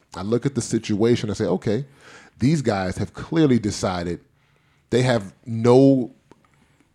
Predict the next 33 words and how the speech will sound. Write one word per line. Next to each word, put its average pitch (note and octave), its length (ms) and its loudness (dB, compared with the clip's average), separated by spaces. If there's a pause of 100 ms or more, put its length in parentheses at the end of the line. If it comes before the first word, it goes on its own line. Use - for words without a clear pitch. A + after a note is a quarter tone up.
you C3 60 -4
know, G#2 100 -4
p-, - 300 -6
they B2+ 240 -4
have A#2 160 -4
no C3+ 120 4
more D3 140 4
passion A2 600 -4 (300)
to B2 100 -4
do G2+ 480 -2 (240)
quote B2 240 8
unquote G#2 400 -2
real G#2+ 240 2
Christian G2+ 440 -4
music. F#2 260 -6
They, A2+ 160 -2
they G#2+ 220 -2
wanna B2+ 280 4
just B2 200 0
do A#2+ 160 8
music F#3+ 460 2
and D#3 160 -2
just D#3 160 -2
kinda C#3+ 240 0
just B2 220 -2
be C3 100 6
themselves," A2+ 380 0
which C3+ 200 2
is, B2 140 -2
again, G#2+ 400 -4
that's F#2 140 -6
perfectly G#2+ 280 -2
fine. F2+ 280 -6